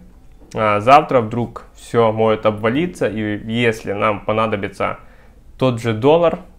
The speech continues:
криптовалюту в доллар будет обменивать достаточно больно. Поэтому покупаем на небольшую часть своего капитала и накапливаем.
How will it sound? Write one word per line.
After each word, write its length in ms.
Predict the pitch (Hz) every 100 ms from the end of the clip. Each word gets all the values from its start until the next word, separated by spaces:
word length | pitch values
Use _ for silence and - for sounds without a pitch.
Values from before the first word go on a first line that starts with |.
| -
криптовалюту 680 | 120 117 113 113 147 147
в 40 | 120
доллар 280 | 123 120
будет 340 | 107 113 117 -
обменивать 540 | 101 107 117 110 107 - - -
достаточно 800 | 117 110 117 120 110 - 107 101 - - -
больно. 480 | 117 113 101 - - - - - - - - - -
Поэтому 560 | 127 123 - 104 101 - - - - -
покупаем 580 | 117 135 151 143 127
на 300 | 110 107 98 - - - -
небольшую 560 | 117 113 117 - 135
часть 260 | 113 123 123
своего 280 | 117 110 113
капитала 720 | 120 120 151 170 175 95 - -
и 120 | 139
накапливаем. 720 | 120 107 95 92 - - -